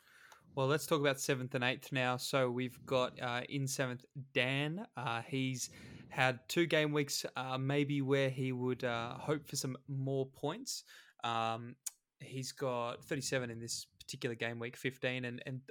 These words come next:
only thirty-two in game week fourteen. And having a look at his squad here, uh, only really Lloris and Semedo who were able to pick up some good points, seven and nine apiece. Uh,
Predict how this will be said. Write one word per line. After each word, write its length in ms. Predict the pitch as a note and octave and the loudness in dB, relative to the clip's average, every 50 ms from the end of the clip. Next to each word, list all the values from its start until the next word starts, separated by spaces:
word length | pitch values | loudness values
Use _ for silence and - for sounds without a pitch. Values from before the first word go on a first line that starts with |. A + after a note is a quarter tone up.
| - | -8
only 180 | C#3+ C#3+ D#3 D#3+ | -6 -4 -4 -4
thirty-two 540 | D3 - F#3 E3+ E3+ D#3+ - - - F3+ E3+ | -4 -2 -2 -2 -2 -4 -6 -6 -4 -4 -4
in 100 | D3+ B2+ | -2 -2
game 200 | C3 C3+ C#3+ C#3+ | -2 -2 0 -2
week 180 | C#3+ C3+ C#3 | -4 -4 -6
fourteen. 640 | - - C#3+ C#3 C#3 C#3 - - C#3+ D3+ E3 D#3+ C3 A#2+ | -6 -6 -4 -4 -4 -4 -2 -2 -2 -2 -2 -4 -4 -6
And 160 | A#2+ A#2+ B2 - - - - _ _ - C#3+ | -6 -8 -10 -12 -18 -20 -20 _ _ -4 -2
having 200 | D3 D#3+ D#3+ D3 | 0 2 2 2
a 20 | C3 | 0
look 140 | C3+ C3+ | 0 -2
at 40 | C#3 | -4
his 120 | A#2+ - - | -4 -4 -6
squad 340 | - - - C#3 C3+ B2+ | -6 -2 -2 -2 -2 -2
here, 420 | B2+ - C#3 C3 B2+ B2+ B2 B2 B2+ - _ - - - - _ _ | -4 -4 -2 0 2 2 0 0 -4 -6 _ -20 -20 -20 -20 _ _
uh, 240 | - B2 A#2 A#2 - - | -4 -2 -2 -2 -2 0
only 400 | - D3 D#3 D#3+ D#3 D3+ C#3+ C3+ | 2 2 4 4 4 4 2 2
really 540 | C3 C3+ C#3 C#3 C3+ C3+ C3 B2+ B2 B2 A#2+ | 4 4 4 4 4 4 4 2 2 0 0
Lloris 500 | A#2+ B2 B2 B2 C3 C3+ C3+ - - - | 0 0 2 2 2 0 0 -2 -4 -4
and 160 | B2 A#2+ B2 | -4 -4 -4
Semedo 1000 | - - - C3+ B2 A#2+ A#2+ A#2+ A#2 A#2 A#2+ C3 C3 B2+ B2 A#2+ A#2 A2+ A#2 A#2 - | -4 -4 -4 -4 -4 -4 -4 -4 -4 -2 -2 0 0 0 0 0 -2 -4 -6 -6 -8
who 300 | A#2 A#2+ A#2+ A#2+ A#2+ A#2 | -6 -6 -4 -4 -6 -6
were 100 | A#2 - - | -8 -6 -4
able 140 | C3+ B2+ B2 | -4 -4 -4
to 60 | A#2+ - | -6 -8
pick 180 | - C#3 - | -8 -6 -6
up 120 | B2 - _ | -6 -8 _
some 200 | - - B2+ A#2+ | -10 -10 -10 -8
good 200 | - C3 B2+ - | -8 -8 -8 -6
points, 320 | - C3+ B2+ B2+ E2+ - | -6 -4 -4 -4 -6 -6
seven 280 | - - - C3 A#2+ A#2+ | -6 -4 -2 -4 -4 -4
and 120 | A#2+ A#2+ | -6 -4
nine 240 | A#2+ A#2+ A#2+ A#2+ A#2 | -4 -2 -2 -2 -4
apiece. 640 | A2 - - - D3 C#3+ C3 B2+ F#3+ - - - - - - - - - - - - | -6 -10 -6 -2 0 0 0 0 -4 -6 -10 -12 -12 -16 -20 -20 -20 -20 -12 -4 0
Uh, 180 | A#2+ A#2 A#2+ | 0 0 0